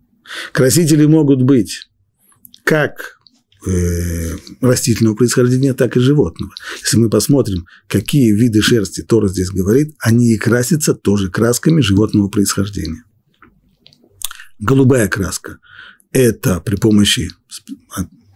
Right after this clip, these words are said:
определённого вида моллюска, у которого есть такая чернильная жидкость. Это вот голубая краска тхелет. Красная краска тоже добывается из, вот те виды, которые здесь указаны,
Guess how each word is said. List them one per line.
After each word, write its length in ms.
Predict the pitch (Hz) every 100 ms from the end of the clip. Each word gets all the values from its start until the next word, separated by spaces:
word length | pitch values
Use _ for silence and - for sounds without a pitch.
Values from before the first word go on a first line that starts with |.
| -
определённого 460 | - 101 117 110 104
вида 180 | 110 104
моллюска, 640 | 117 113 110 - 139 - - - - - - 139
у 60 |
которого 480 | - 101 123 117 110
есть 240 | 107 117
такая 240 | - - 107
чернильная 560 | - 117 120 120 113
жидкость. 600 | 113 123 - 151 147 - -
Это 240 | 113 107
вот 120 | 92 98
голубая 420 | 104 95 101 92
краска 400 | 98 87 - -
тхелет. 500 | - 180 110 - - - _ _ _ - - - -
Красная 480 | - 170 156 175 170
краска 460 | 175 185 170 233
тоже 600 | - - 135 127 135 170 _ _ _ _
добывается 840 | 104 113 113 107 113 113 - 117 -
из, 540 | 123 110 107 107 - _ _ _ _ _ - -
вот 160 | 107
те 160 | - 135
виды, 300 | 113 127 101
которые 420 | 98 98 107 95
здесь 260 | 92 98 -
указаны, 600 | - 143 151 165 196